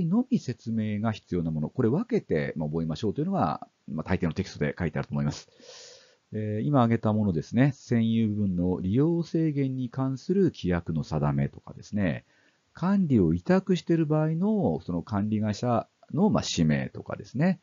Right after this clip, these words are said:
まあ、称号とか、まあ、住所、まあ、名称ってこともありますけども、氏名、名称、称号、まあ、何でも一緒ですが、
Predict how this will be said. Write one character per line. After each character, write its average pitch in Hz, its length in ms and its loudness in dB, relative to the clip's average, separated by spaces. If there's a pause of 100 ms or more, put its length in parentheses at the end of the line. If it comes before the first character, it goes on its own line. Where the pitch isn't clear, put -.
(120)
ま - 80 -10
あ、 - 0 -
称 73 220 -2
号 67 180 -2
と 92 120 -4
か、 151 440 2 (260)
ま 67 80 -6
あ、 - 40 -6
住 82 140 -2
所、 - 200 -6
ま 71 60 -2
あ、 - 20 -2
名 80 140 2
称 76 160 -2
っ - 40 -4
て - 80 -12
こ 67 60 -8
と - 80 -10
も - 20 -6
あ 71 40 -4
り 73 40 -4
ま 76 80 -6
す - 60 -12
け 123 60 -4
ど 151 80 0
も、 156 280 0 (140)
氏 - 160 -8
名、 67 240 -4
名 76 140 -2
称、 82 180 0
称 76 180 -4
号、 78 280 0
ま 76 100 -4
あ、 - 20 -8
何 78 140 0
で 69 40 -2
も 67 60 -4
一 69 60 -4
緒 82 80 0
で 80 60 2
す - 40 -4
が、 147 220 4